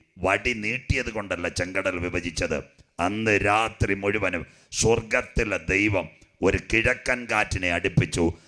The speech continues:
സൗദി അറേബ്യ മുതൽ ഈജിപ്റ്റ് വരെ ചെങ്കടൽ വിഭജിച്ചു. ദൈവജനം മറുകര കടന്നു. അക്കരെ കടന്ന മിര്യാം തപ്പെടുത്തു പാടി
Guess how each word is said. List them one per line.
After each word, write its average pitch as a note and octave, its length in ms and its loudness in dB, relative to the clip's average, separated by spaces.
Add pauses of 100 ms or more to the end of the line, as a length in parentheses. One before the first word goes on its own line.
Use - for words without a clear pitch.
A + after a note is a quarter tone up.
സൗദി C3+ 500 2
അറേബ്യ B2 440 2
മുതൽ G2 320 -2
ഈജിപ്റ്റ് A2 440 0
വരെ F#2 200 0
ചെങ്കടൽ G2+ 520 -2
വിഭജിച്ചു. F2+ 640 -2 (320)
ദൈവജനം G#2+ 840 2
മറുകര A2 460 -2
കടന്നു. F#2 500 -2 (320)
അക്കരെ - 480 0
കടന്ന G2 360 -2
മിര്യാം G#2+ 640 2 (460)
തപ്പെടുത്തു G#2 580 0
പാടി F2 640 0